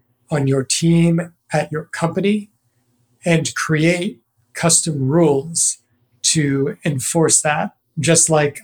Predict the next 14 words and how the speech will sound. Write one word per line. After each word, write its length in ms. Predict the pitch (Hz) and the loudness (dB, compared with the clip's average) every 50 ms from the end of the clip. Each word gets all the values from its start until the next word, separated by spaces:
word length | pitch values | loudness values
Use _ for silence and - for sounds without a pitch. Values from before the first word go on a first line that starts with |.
| _ - | _ 0
I 100 | 165 147 | 2 2
started 400 | - - - 165 156 147 131 139 | 2 2 2 2 2 2 2 0
out 300 | 143 139 143 143 - - | 0 0 0 -4 -6 -4
with 300 | 151 143 135 - - - _ _ _ _ _ _ _ _ _ _ - | -4 -4 -4 -6 -10 -14 _ _ _ _ _ _ _ _ _ _ -2
the 360 | 160 147 143 139 143 - - - | -2 0 0 -2 -4 -6 -2 -2
X 220 | 180 175 - - | -2 0 0 -2
M 100 | 165 151 | 0 0
L 280 | 151 147 147 143 160 208 208 | 0 2 2 2 0 -2 -4
H 220 | 160 135 127 - | -4 -6 -4 -4
T 100 | - 160 | -6 -6
T 160 | - 143 139 | -4 -6 -8
P 200 | - - 156 156 143 | -6 -4 -4 -2 -2
request 560 | 139 143 143 - - 143 127 - - - - | -4 -6 -6 -4 -4 -2 -2 -2 -4 -6 -6
problem 540 | - 151 139 135 135 143 139 135 131 131 | -2 -2 -2 0 -2 -4 -4 -4 -4 -4